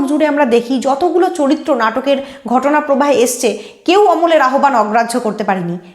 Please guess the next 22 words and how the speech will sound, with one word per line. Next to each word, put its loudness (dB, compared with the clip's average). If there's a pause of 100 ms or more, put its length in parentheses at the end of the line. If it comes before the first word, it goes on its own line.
(120)
কেউ 2
অমলকে 0
না -2
ভালোবেসে -2
থাকতে -8
পারেনি। -4 (340)
অমলের 0
শেষ -4
ইচ্ছা -4 (400)
সে 0
রাজার 2
সন্ধান -6
পাবে, -4 (260)
স্বয়ং 0
রাজা 0
তার -2
কাছে -6
আসবে, -8 (100)
রাজা -2
তাকে -6
চিঠি -6
লিখবে। -10